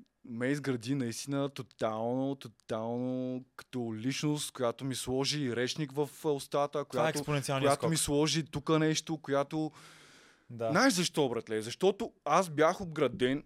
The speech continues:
Speaker 1: от мега газетата. Мега газетата, брат.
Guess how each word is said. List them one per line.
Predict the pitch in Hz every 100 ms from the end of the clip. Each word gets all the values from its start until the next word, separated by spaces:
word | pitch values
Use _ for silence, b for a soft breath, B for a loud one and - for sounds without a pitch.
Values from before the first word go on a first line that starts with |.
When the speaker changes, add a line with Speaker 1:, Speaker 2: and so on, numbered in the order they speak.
| -
Speaker 1:
от | 151 -
мега | 175 175 180 185 196 226
газетата. | 185 156 160 185 - 139 92 _ _ _ _ _ _ _ _ _ _ _ _
Мега | 135 160 170 170 185
газетата, | 220 214 165 202 - 220
брат. | 139 113 90